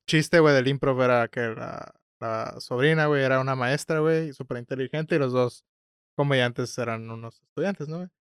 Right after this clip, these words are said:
Entonces le empiezan a hacer preguntas, güey, a la tipa, güey, y la tipa responde puras pendejadas. Era im-, improv, güey. Entonces, de, de mi papá, llegó mi papá, güey, y lo empezó a ver, güey,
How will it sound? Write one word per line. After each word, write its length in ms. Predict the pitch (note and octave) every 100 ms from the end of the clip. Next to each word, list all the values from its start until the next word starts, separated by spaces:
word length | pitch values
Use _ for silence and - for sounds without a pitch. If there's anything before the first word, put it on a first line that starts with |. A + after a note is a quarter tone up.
| _ _ -
Entonces 200 | C#3+ C3+
le 40 |
empiezan 280 | B2 B2+ D3
a 40 |
hacer 160 | C3 B2+
preguntas, 520 | - C3 C#3 C3+ B2+
güey, 100 | A#2+
a 40 | A2+
la 120 | A#2
tipa, 340 | - C3 C3+
güey, 280 | B2+ B2 A#2 _ _ _ _ _ _ -
y 300 | A#2+ A2 A2 -
la 100 | A2+
tipa 280 | B2 A#2+ B2
responde 340 | F3 C3+ B2
puras 200 | - C3+
pendejadas. 520 | - B2+ A#2 D3 C3+
Era 220 | D3+ F#3+ A3
im-, 120 | F#3
improv, 280 | F3+ G#3 -
güey. 120 | - - _ _ _ _
Entonces, 260 | D#3+ E3 D#3+
de, 220 | D3+ C#3 -
de 140 | C3+ C3+
mi 40 |
papá, 320 | B2 - C3 - _ _ _ _ _ _
llegó 180 | C3 C3
mi 80 | D3+
papá, 340 | C#3 A#2+ D3+ F3
güey, 140 | E3+ - _ _
y 60 | D3
lo 80 | C3+
empezó 300 | B2 B2 C#3+
a 60 |
ver, 240 | C3 D#3 E3+
güey, 140 | F#3+